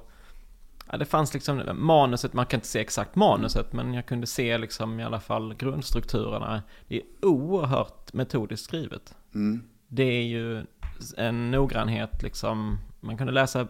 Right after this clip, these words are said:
Speaker 1: s-, brottstycken i alla fall.
Speaker 2: Mm.
Speaker 1: Alltså det är ju, det har valt så, så här, precis som du säger, man väljer den här bågen,
Speaker 2: Mm.
Speaker 1: eh, hur dramaturgin ska fungera.
Speaker 2: Mm.
Speaker 1: Var, var, hur ska jag behålla lyssnaren? För det är ju långa program.
Speaker 2: Ja.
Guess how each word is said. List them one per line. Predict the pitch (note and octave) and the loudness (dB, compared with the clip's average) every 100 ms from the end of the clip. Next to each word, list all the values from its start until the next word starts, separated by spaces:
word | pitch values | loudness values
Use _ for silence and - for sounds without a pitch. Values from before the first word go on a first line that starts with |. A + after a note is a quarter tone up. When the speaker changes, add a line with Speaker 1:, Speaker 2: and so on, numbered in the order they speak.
| - | -8
Speaker 1:
s-, | - - | -10 -8
brottstycken | B2+ C3+ - - G#2 - - | -2 -2 -2 -4 -6 -4 -8
i | |
alla | - - | -6 -6
fall. | - G#2 | -6 -4
Speaker 2:
Mm. | G2+ G2 A#3+ - - _ | -2 -2 -2 -8 -20 _
Speaker 1:
Alltså | A#2+ A#2 B2 | -6 -4 -2
det | A#2+ | -2
är | B2 B2 A#2+ A#2 | 0 0 0 -2
ju, | A2+ | -2
det | B2 | -2
har | A#2 A#2+ | 0 2
valt | A#2 A2 - | 2 0 -2
så, | - D#3+ D#3 D3+ C#3 | -4 -2 0 -2 0
så | C#3 | 0
här, | A2+ A2+ | 2 0
precis | - - B2 | -6 -8 -4
som | B2 | -4
du | A#2+ | -2
säger, | A#2 G#2+ A2 | -2 -2 -4
man | G#2+ | -4
väljer | A2 A2+ A2 A2+ | -2 -2 -2 -4
den | A2+ | -2
här | A#2+ G#2+ - - _ _ _ | -2 -4 -8 -20 _ _ _
bågen, | B2 A#2+ A2+ G2+ G#2 G2+ _ - | -2 0 0 -4 -6 -10 _ -8
Speaker 2:
Mm. | F2+ E2 D#2+ - | -4 -4 -8 -10
Speaker 1:
eh, | G2+ F#2 - | -8 -6 -4
hur | A#2 | -4
dramaturgin | A#2+ G#2+ F2 - A2 G2 | -2 -4 -6 -8 -8 -8
ska | - | -10
fungera. | F#2+ G#2 G#2 F2 - G#2 - _ _ _ - | -8 -6 -6 -8 -8 -10 -12 _ _ _ -16
Speaker 2:
Mm. | C#3 | -2
Speaker 1:
Var, | B2 A#2 - _ | 2 2 -2 _
var, | A2 C3 B2 | -4 -2 2
hur | C#3 | 2
ska | A#2 A#2+ | 0 -4
jag | A2+ | -2
behålla | A#2+ C3 A2 | 0 2 0
lyssnaren? | A#2 D3 - G2+ F#2 G#2 | -2 -4 -6 -6 -6 -10
För | - | -6
det | B2 | -4
är | |
ju | B2 | 0
långa | C#3+ D3 C3 | 2 2 -2
program. | C3 D#3+ D3+ - G#2+ G2 | -4 -6 -6 -8 -6 2
Speaker 2:
Ja. | G2 G2+ A2+ | 4 4 0